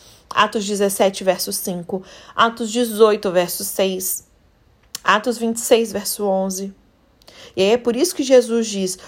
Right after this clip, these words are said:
"O tornai filho do inferno duas vezes mais do que vós." Os hipócritas,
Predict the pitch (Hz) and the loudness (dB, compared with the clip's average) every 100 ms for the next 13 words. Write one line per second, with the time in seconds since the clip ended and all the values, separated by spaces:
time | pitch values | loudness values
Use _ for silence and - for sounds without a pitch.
0 | - 214 208 220 208 240 - 233 208 233 | -8 -4 -2 -2 -2 -2 -4 -4 -2 -4
1 | 233 220 240 202 202 226 240 196 196 196 | 0 0 0 -2 2 4 4 2 -4 -4
2 | 190 180 175 - 233 185 156 - - _ | -4 -4 -6 -6 -6 -6 -12 -12 -16 _
3 | _ _ _ _ _ _ _ _ _ 185 | _ _ _ _ _ _ _ _ _ -8
4 | 175 208 - - 208 269 233 196 175 165 | -6 -6 0 6 6 4 -2 0 2 2